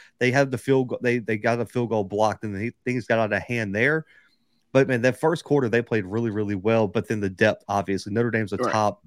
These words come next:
Speaker 1: probably ten team coming up in the next poll. I mean,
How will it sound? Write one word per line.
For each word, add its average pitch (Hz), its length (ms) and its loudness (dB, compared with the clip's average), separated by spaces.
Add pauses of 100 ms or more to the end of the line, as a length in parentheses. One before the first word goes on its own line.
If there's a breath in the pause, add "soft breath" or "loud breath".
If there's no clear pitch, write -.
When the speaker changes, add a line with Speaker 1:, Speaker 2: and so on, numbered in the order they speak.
(120)
Speaker 1:
probably 131 260 4
ten 127 360 -4
team 117 360 -4
coming 113 320 0
up 104 100 -2
in 107 60 -6
the 101 80 -2
next 101 240 -4
poll. 104 440 0 (600 soft breath)
I 127 120 2
mean, 117 300 0